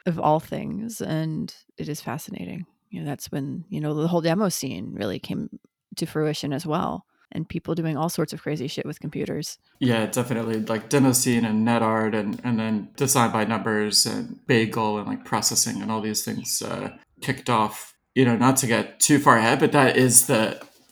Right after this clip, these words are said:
Speaker 2: the story that Lorandom is also trying to tell.
Speaker 1: I think that many people who are in the space have heard of Lorandom.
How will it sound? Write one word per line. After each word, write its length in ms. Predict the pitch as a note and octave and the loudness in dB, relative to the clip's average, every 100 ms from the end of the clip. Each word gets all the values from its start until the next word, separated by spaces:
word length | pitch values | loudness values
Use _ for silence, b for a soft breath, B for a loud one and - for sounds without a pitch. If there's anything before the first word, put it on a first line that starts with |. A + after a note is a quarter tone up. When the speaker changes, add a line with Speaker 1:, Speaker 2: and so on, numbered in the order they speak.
| _ | _
Speaker 2:
the 100 | D3 | 2
story 420 | C3 - D#3 C#3 B2 | 6 8 8 8 8
that 220 | B2 G2 | 6 4
Lorandom 400 | A#2+ A#2+ A#2 A2+ | 4 4 2 0
is 140 | G#2 | 0
also 420 | A#2 G#2+ A2 G2+ F#2+ _ _ | 0 0 -2 -8 -12 _ _
trying 240 | - A#2 | -4 -2
to 140 | A2+ - | -2 0
tell. 260 | C3 A2+ - - | 2 2 0 0
Speaker 1:
I 120 | A#3 | 0
think 300 | - A#3 - | -2 -12 -4
that 240 | G#3 F#3+ - | -2 -2 -6
many 280 | G#3 G3 F#3+ | -2 0 0
people 260 | - F#3+ D#3+ | -4 -2 0
who 100 | E3+ | 0
are 100 | C#3 | -2
in 200 | D#3+ D#3 | -2 -4
the 100 | E3+ | -6
space 560 | - D#3+ F3+ F#3 - - _ | -4 -4 -4 -8 -12 -16 _
have 240 | F3+ D3 - | -6 -6 -8
heard 340 | - - B2+ | -12 -6 -6
of 100 | - | -4
Lorandom. 600 | E3+ E3 D#3 D#3 E3 F#3 | -6 -6 -6 -6 -8 -8